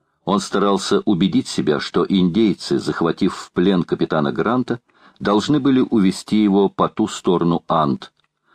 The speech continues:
Следовательно, поиски могли дать какие-либо результаты только в Пампасах, а не по эту сторону гор. Значит,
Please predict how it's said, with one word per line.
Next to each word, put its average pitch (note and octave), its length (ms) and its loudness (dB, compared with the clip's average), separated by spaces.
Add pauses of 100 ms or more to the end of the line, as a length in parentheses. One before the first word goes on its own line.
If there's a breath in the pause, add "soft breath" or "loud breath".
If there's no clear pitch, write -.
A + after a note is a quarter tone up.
(100)
Следовательно, A2+ 800 0 (380)
поиски D3+ 500 2
могли G#2 340 2
дать G#2+ 380 -2
какие-либо F#2 600 2
результаты E2+ 640 0
только A2 400 0
в - 140 -12
Пампасах, G#2 840 -2
а C#2 280 0
не D#2 140 2
по E2+ 180 -2
эту F#2+ 300 0
сторону B1 480 -2
гор. B1+ 340 -4 (920)
Значит, D#2+ 600 -4